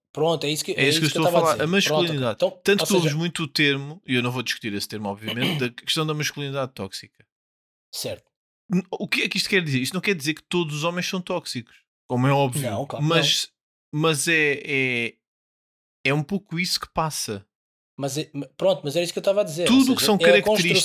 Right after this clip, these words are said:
Speaker 1: construção,
Speaker 2: associadas a homens,
Speaker 1: a
Speaker 2: não é?
Speaker 1: construção social
Speaker 2: Na-,
Speaker 1: do homem, aquela que nós
Speaker 2: exatamente.
Speaker 1: estamos habituados até
Speaker 2: Uhum.
Speaker 1: hoje, é tóxica para a sociedade, supostamente.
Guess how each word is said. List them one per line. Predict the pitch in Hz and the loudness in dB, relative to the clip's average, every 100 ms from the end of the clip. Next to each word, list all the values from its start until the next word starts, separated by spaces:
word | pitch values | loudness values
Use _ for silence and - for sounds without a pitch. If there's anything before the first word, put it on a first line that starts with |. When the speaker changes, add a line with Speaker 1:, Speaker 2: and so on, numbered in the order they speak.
| 202 | 4
Speaker 1:
construção, | 196 220 | 6 6
Speaker 2:
associadas | 151 185 - 190 214 196 156 | 4 0 2 2 2 2 0
a | 151 | 0
homens, | 120 104 101 143 180 - _ _ - | 0 -2 -6 -12 -14 -20 _ _ -10
Speaker 1:
a | |
Speaker 2:
não | - | 0
é? | 170 | 0
Speaker 1:
construção | 165 165 - 180 | 0 -4 0 2
social | - 147 147 165 | 2 0 2 4
Speaker 2:
Na-, | 139 | 4
Speaker 1:
do | 139 | 4
homem, | 135 139 147 175 | 4 4 2 0
aquela | 147 | -4
que | - 135 | -2 -2
nós | 127 | -2
Speaker 2:
exatamente. | - 139 - | -2 -4 -2
Speaker 1:
estamos | 151 135 135 | -4 -4 -6
habituados | 127 123 123 120 113 | -8 -6 -4 -4 -6
até | 117 123 113 | -12 -8 -6
Speaker 2:
Uhum. | 107 135 | -4 -6
Speaker 1:
hoje, | 151 151 - _ _ _ _ _ _ _ _ _ 156 | -6 -8 -12 _ _ _ _ _ _ _ _ _ -4
é | 147 | -2
tóxica | 165 170 - 170 170 180 180 180 _ | 2 2 0 -6 0 2 2 0 _
para | - 165 | 0 0
a | |
sociedade, | - 160 185 165 139 - | 0 -4 -2 0 0 -2
supostamente. | - 110 - 113 107 | -12 -12 -12 -12 -12